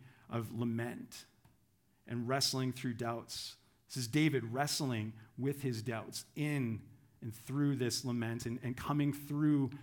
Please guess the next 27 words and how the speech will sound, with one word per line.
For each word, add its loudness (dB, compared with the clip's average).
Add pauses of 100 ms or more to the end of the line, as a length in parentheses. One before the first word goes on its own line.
the 2
other 0
side 4
of 2
it -8 (260)
that 0
much 0
stronger. -2 (560)
This 4
is 4
him 6
making 4
an, 2
a 0
decision, 0
intentional 2
decision 0
to -2
worship -2
God, -2
not -4
just -8
through -8
song, -6 (1400)
but -6
through -2
obedience -2